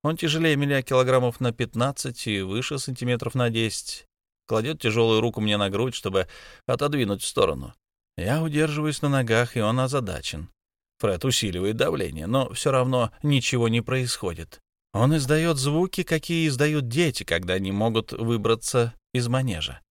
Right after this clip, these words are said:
«Убирайся!» — кричит он. «Тупой ублюдок, я сейчас занят. Это дело всей моей жизни. Прочь с дороги!» Его горячность наводит на мысль, что я ошибаюсь в причинах происходящего.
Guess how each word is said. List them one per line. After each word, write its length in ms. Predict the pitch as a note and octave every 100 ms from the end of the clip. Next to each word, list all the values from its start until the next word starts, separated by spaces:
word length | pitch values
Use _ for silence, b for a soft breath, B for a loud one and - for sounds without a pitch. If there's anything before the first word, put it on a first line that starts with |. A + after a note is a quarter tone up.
| _ _ _ _ _ _ _ _ _ -
«Убирайся!» — 1120 | D#2+ F#2+ A2+ - - A#3 E3 D3+ - C#3+ - _
кричит 440 | - C3 - B2+ -
он. 200 | A#2 F#2 _ _ _ -
«Тупой 360 | D#3+ F3+ A#2
ублюдок, 440 | B2+ B2+ F2 E2+ -
я 260 | - C#3
сейчас 380 | B2 D3+ E3 C#3+
занят. 540 | C3 D#3+ F#2 - - -
Это 280 | D#3 F3 G3+
дело 320 | F#3 A3 D#3+
всей 220 | C3 G3
моей 300 | E3 F3+ F#3+
жизни. 400 | F3+ F#3 G2+ F2+ _ -
Прочь 460 | C3 F3 D#3+ - - -
с 100 | A#2+
дороги!» 480 | E3+ F#3+ D3+ C#3+ - _ _ _ _ _ _ _ _ -
Его 200 | G2+ A#2
горячность 640 | G#2+ G2+ A#2+ - A#2 -
наводит 500 | A2+ A2 A2+ A2 -
на 140 | A2
мысль, 320 | G#2 C3 - A#2+
что 180 | -
я 200 | G2+ G#2
ошибаюсь 600 | G#2 - G2+ A2+ D3+ D3
в 120 | - -
причинах 560 | C#3+ - C#3 C3+ B2
происходящего. 1000 | B2+ B2 A#2+ B2+ A#2+ D3 B2 - -